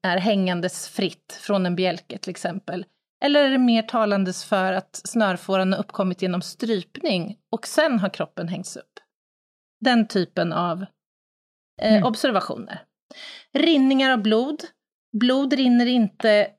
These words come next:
Speaker 1: eh, horis-, eller horisontellt, utan blod rinner med hjälp av tyngdkraft uppifrån och ner,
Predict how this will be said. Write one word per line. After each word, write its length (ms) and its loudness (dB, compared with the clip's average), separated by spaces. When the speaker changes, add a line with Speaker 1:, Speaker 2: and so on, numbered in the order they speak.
Speaker 1:
eh, 320 4
horis-, 300 -2
eller 680 2
horisontellt, 920 -2
utan 220 0
blod 320 2
rinner 540 2
med 160 0
hjälp 220 -2
av 160 0
tyngdkraft 800 -4
uppifrån 440 -4
och 100 -2
ner, 340 0